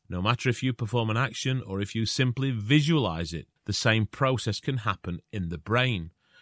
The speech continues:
Now, without getting too sexual, I'm sure some of you listening to this may be able to play back some of the sexual encounters in your life that have excited you, and you know just of what's happening in your mind, how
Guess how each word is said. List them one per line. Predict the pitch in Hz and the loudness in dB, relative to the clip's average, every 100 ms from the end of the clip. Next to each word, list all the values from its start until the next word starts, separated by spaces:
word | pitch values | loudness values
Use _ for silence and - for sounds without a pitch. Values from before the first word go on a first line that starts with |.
| _ 110 | _ -2
Now, | 104 | 0
without | 110 143 135 | 4 4 4
getting | 113 123 113 104 104 | 4 4 4 0 -2
too | - 107 | -2 -2
sexual, | 95 - 165 - 104 82 87 92 | 0 0 -2 -2 -2 -2 -6 -4
I'm | 104 | -4
sure | - 123 107 | 0 0 0
some | - 139 | 0 0
of | 135 | 0
you | 110 98 | 0 0
listening | 131 - 104 98 | -2 -2 -4 -4
to | 87 | -4
this | 76 - | -6 -8
may | 98 110 139 156 - - | -4 0 0 0 -4 -6
be | 110 139 | 0 4
able | 123 92 95 | 4 2 -2
to | 101 | -6
play | - - 131 98 92 | -8 -6 -2 0 0
back | 92 87 156 120 - - - _ | -4 -2 -2 -2 -8 -18 -20 _
some | - 131 110 | -2 0 2
of | 107 | 2
the | |
sexual | 104 101 - - 92 | 0 0 -2 -2 0
encounters | 92 - 123 135 107 98 | -2 -2 0 0 -2 -2
in | 92 | -2
your | 90 | -2
life | 85 78 82 | -4 -6 -10
that | 90 | -10
have | 104 | -6
excited | 110 107 - 135 143 104 87 | -6 -4 -4 -4 -4 -4 -6
you, | 78 - _ | -8 -10 _
and | 110 107 | -2 0
you | 110 123 | 2 0
know | 113 127 147 92 90 - _ - | 0 0 0 -2 -6 -12 _ -16
just | 87 127 156 - - | -2 2 2 -2 -6
of | 107 | -4
what's | 107 120 - | -2 -4 -4
happening | 127 110 110 107 | -8 -6 -4 -2
in | 104 | -2
your | 98 95 | -2 -2
mind, | 95 107 165 143 90 87 98 - | -2 0 0 0 -2 -6 -8 -8
how | 113 120 127 127 | -4 0 0 -2